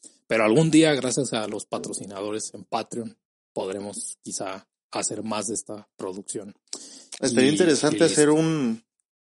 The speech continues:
Speaker 2: un top de estatuas o esculturas,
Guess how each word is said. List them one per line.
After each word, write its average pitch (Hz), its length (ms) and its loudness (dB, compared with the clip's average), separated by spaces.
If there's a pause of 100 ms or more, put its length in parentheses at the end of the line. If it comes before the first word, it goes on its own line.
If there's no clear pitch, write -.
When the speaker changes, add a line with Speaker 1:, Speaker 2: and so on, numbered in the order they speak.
(800)
Speaker 2:
un 139 200 4
top 160 360 -2 (1000)
de 123 280 4
estatuas 143 640 -2
o 113 140 4
esculturas, 135 800 0